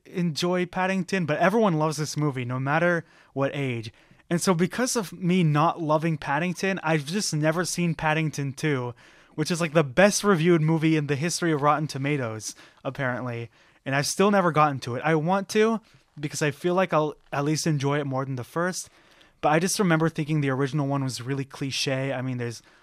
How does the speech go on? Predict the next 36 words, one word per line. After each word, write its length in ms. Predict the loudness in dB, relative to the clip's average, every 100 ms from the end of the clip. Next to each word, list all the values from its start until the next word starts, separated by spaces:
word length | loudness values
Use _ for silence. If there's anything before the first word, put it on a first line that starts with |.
| _
always, 300 | 0 2 2
like, 100 | -2
a 40 | -8
family 580 | -4 0 2 2 2 2
and 160 | -2 -4
kids 580 | -2 0 0 -4 -8 -10 -20 _
who 180 | 0 2
are, 380 | 2 0 -4 -8 _ _ _
you 100 | -8
know, 80 | -8
keeping, 340 | -6 -4 -2
like, 140 | -4 -6
a 60 | -12
talking 440 | -4 0 0 -2 -4
animal 340 | -2 -2 -2 -2
or 180 | -4 -6
something 500 | -6 -2 -2 0 0
along 320 | 2 2 2
those 240 | -2 -2
lines. 580 | -2 -2 0 -2 -4 -8 -14 -20 -12
And 100 | -4
then 100 | -2
there's 200 | -2 -2
a 40 | -6
greedy 520 | -8 -2 0 2 0
adult 460 | 0 0 0 0 -2
that 120 | -2
wants 240 | -2 -4
to 100 | -6 -8 _ _ _ _
take 320 | -4 -2 0 -2
or 100 | -6
kill 440 | -4 -2 -2 -2
the 200 | -4 -6
animal. 420 | -4 -4 -4 -4 -8 -20 _
It's 120 | -8
like 140 | -6